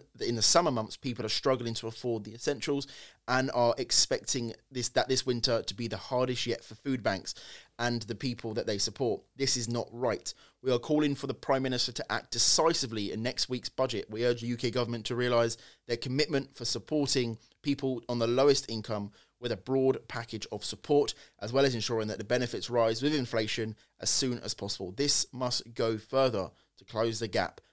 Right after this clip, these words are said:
between these price rises and the income over the winter." Now, price rises aren't direct fault of the government. There are some issues that are way out of the government's hands that they are trying to deal with. Um, but there is a huge black hole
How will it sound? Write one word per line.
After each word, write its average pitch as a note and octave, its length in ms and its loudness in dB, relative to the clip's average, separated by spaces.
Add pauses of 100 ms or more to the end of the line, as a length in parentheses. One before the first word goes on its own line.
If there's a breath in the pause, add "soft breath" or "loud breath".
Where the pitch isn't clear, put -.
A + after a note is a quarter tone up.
(160)
between G#2 380 -6
these F2+ 140 -8
price A#2+ 340 0
rises G#2+ 420 -2 (100)
and F#2+ 200 -4
the F#2+ 140 -10
income G2+ 420 -8 (380)
over A#2 240 -2
the G2+ 80 -6
winter." G2 420 -6 (320 soft breath)
Now, D3 160 4
price E3+ 380 6
rises C#3+ 420 6 (320)
aren't C#3+ 480 4
direct C3 600 4 (200)
fault C#3 380 4
of A#2 140 0
the B2 80 -4
government. B2 440 0
There A2 120 2
are G#2 40 0
some A#2 200 0
issues A2+ 220 -6
that A2 120 -2
are G#2+ 60 -2
way B2+ 420 2
out G#2 180 4
of D#2+ 60 -6
the F#2+ 60 -10
government's F#2+ 340 -8
hands G#2+ 340 -6 (280 loud breath)
that - 100 -16
they G#2 80 0
are G2 80 0
trying A2+ 200 -4
to G2+ 40 -6
deal A2+ 180 0
with. A#2 220 0 (420 soft breath)
Um, A#2+ 640 2 (460)
but B2 160 0
there B2+ 180 6
is B2+ 220 2
a - 20 -2
huge B2+ 640 0 (140)
black B2 260 -4
hole G2+ 540 -4